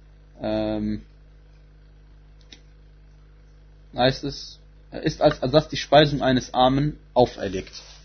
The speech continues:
Ist die als Ersatz die Speisung eines Armen auferlegt. "وَعَلَى الَّذِينَ يُطِيقُونَهُ فِدْيَةٌ طَعَامُ مِسْكِينٍ." Und Ibn Abbas, radiallahu anhuma, sagte, hier, er sagte, dass dieser Vers nicht abrogiert ist. "هِيَ لِلْكَبِيرِ الَّذِي لَا يَسْتَطِعُ الصَّوْمَ."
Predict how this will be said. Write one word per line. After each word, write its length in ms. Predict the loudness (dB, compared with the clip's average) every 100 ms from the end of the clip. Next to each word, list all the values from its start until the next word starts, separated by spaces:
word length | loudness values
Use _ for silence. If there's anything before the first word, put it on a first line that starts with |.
| -20 -20 -16
Ist 180 | -14 -10
die 80 | -10
als 120 | -8
Ersatz 320 | 2 2 2
die 60 | -6
Speisung 440 | 4 4 4 0
eines 240 | -2 -2
Armen 280 | -2 -2 -2 -8 -18 -10 0
auferlegt. 380 | 0 0 -6 0
"وَعَلَى 320 | 6 8 8
الَّذِينَ 380 | 4 0 0 0
يُطِيقُونَهُ 760 | 0 0 -2 0 0 0 0
فِدْيَةٌ 600 | 0 -2 0 -2 -2 -4 2
طَعَامُ 360 | 4 6 4
مِسْكِينٍ." 480 | 0 -2 4 6 4 -2 -20 -20 -20 -20 -20 -12 -2
Und 200 | 0 0
Ibn 220 | 2 4
Abbas, 640 | 4 8 10 10 6 -2
radiallahu 720 | 6 6 6 4 6 6 6
anhuma, 640 | 4 4 0 2 6 6 6
sagte, 520 | 8 8 6 2 2 -6 -20
hier, 460 | -6 2 8 8 8
er 100 | 8
sagte, 300 | 8 8 4
dass 120 | 0
dieser 160 | 2 0
Vers 240 | 2 -2
nicht 300 | 2 2 2
abrogiert 520 | 0 -2 -2 0 0 -2
ist. 300 | -18 -18 -20 -20 -20 -14
"هِيَ 300 | -2 6 8
لِلْكَبِيرِ 640 | 8 4 2 4 6 6 6
الَّذِي 520 | 4 4 4 2 2
لَا 320 | 8 10 10
يَسْتَطِعُ 340 | 6 0 -6 -6
الصَّوْمَ." 380 | -4 -4 -4